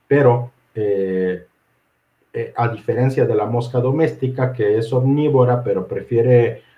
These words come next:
alimentos, eh, dulces, alimentos, este, diversos, eh, esta mosca es principalmente hematófaga, es decir,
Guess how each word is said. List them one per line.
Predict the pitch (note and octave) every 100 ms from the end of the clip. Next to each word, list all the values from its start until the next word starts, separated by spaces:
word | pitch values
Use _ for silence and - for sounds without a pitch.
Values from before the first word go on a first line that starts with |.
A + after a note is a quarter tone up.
| -
alimentos, | A#2+ A#2 A#2 B2 B2+ A2+ - - -
eh, | G#2 F#2+
dulces, | C3 F3 - B2+ A#2+ A#2+ - _ _ _ _
alimentos, | G2+ G2+ A#2+ B2+ B2+ B2 - -
este, | G#2 G2+ - - G#2 F#2+
diversos, | A#2+ C3+ E3 C#3 C#3+ D3+ - _ _ _ _
eh, | - -
esta | A2+ - A#2+
mosca | B2 B2 -
es | A#2 A#2
principalmente | - A#2+ A#2+ B2 B2 - C#3+ C#3+ C3+ C3 B2 B2 - G#2+
hematófaga, | G2+ F#2 - B2+ - F2+ E2+ _ _ _
es | - G2+
decir, | C#3 F#3+ F3+ F#3